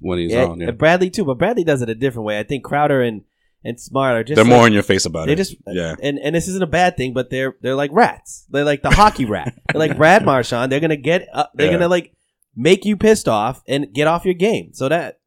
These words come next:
Speaker 1: But even
Speaker 2: that's
Speaker 1: when they
Speaker 2: exactly what they're supposed to do.
Speaker 1: Well, even
Speaker 3: Yeah.
Speaker 1: when they played the, even when the Wizards played the Celtics in, back in November, same thing. They was, they were,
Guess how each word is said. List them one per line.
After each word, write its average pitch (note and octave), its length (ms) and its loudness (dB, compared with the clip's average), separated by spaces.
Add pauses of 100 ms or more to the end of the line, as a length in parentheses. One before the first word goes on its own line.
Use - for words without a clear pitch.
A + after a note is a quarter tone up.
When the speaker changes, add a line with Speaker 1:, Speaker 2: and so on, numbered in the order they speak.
(240)
Speaker 1:
But A#2+ 100 -4
even D3+ 120 -2
Speaker 2:
that's D#3 80 0
Speaker 1:
when D3+ 80 0
they D3+ 40 2
Speaker 2:
exactly B3+ 220 -2
what B3+ 140 -4
they're B3+ 100 -2
supposed C4 280 -4
to B3+ 60 -16
do. A#3 180 -2
Speaker 1:
Well, D#3 200 2
even F3 140 4
Speaker 3:
Yeah. F3 40 4
Speaker 1:
when E3+ 100 2
they E3 100 0
played D#3 360 -2
the, C3 120 -2
even C3 260 -2
when C#3+ 100 -4
the C3+ 60 -4
Wizards C3 240 -4
played B2+ 160 -6
the A#2+ 40 -6
Celtics A#2 360 -6 (120)
in, G2+ 220 -12
back A2+ 160 -6
in A#2+ 80 -8
November, A2+ 460 -4
same F#3 240 -6
thing. F#3 180 -2
They B2+ 80 -4
was, B2+ 220 -6
they B2 120 -10
were, C3 140 -8